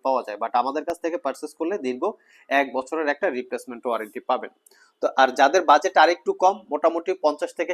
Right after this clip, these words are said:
ষাট হাজার টাকার আশেপাশে হবে, তারা চাইলে Samsung Galaxy Book বা নোটবুক নাইন এই ল্যাপটপটা পারচেজ করতে পারেন। এটাও কনফিগারেশন কিন্তু খুবই ভালো এবং সবচেয়ে বড় কথা হচ্ছে এই ল্যাপটপটা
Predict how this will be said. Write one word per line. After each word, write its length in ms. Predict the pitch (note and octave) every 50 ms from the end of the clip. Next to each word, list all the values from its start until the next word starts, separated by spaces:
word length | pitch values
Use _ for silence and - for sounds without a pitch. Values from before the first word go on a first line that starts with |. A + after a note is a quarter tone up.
| E3+
ষাট 160 | - D3 C#3 D3 D#3
হাজার 160 | D3 E3 D3+ -
টাকার 180 | E3+ D#3 E3 C#3+ C3
আশেপাশে 380 | - - D#3 - D3+ D3+ - E3 D3
হবে, 160 | D3+ D3 - - -
তারা 160 | - C3 C3+ C#3+ - -
চাইলে 200 | C3+ C#3 D3+ G3 A3+ - _ _ _ _ _ - -
Samsung 400 | D3+ C#3+ C#3+ C#3 C#3+ E3 D#3+ D#3 C3
Galaxy 340 | C3 C3 C#3 C3+ - - D#3 D3+
Book 140 | D#3+ E3+ E3+ - - C3
বা 80 | C3 B2+ B2
নোটবুক 320 | C3 C3 B2+ B2 C3+ C3+ _ - B2+
নাইন 140 | B2+ D3+ - - -
এই 60 | C3 B2+ B2
ল্যাপটপটা 360 | B2 B2 - C3 B2 - C3+ -
পারচেজ 260 | C3 B2+ - - C#3+ - -
করতে 180 | D3 - - D3+ -
পারেন। 180 | D3 C#3+ D#3 E3 D#3+ -
এটাও 200 | E3+ - E3 E3+ E3+ - D3+
কনফিগারেশন 580 | C#3+ C#3 - - D3 C#3+ D3+ D3 D3+ - D#3 D#3 -
কিন্তু 220 | - D#3 D3 - E3 D#3 - -
খুবই 200 | D3 C3+ D#3 F3 E3 D#3
ভালো 180 | D3+ D3 F3+ A#3 - _ _ _ _ _ _ _ - C#3
এবং 120 | C#3+ D3 D3+ - -
সবচেয়ে 340 | E3 D#3+ - - G3 - D3+
বড় 120 | D#3 D#3 E3 E3
কথা 140 | F3 - - F3+
হচ্ছে 160 | E3+ - E3 D3+
এই 60 | D3+ D3+
ল্যাপটপটা 540 | C#3+ C#3+ - - D#3+ D#3+ _ - F3 F3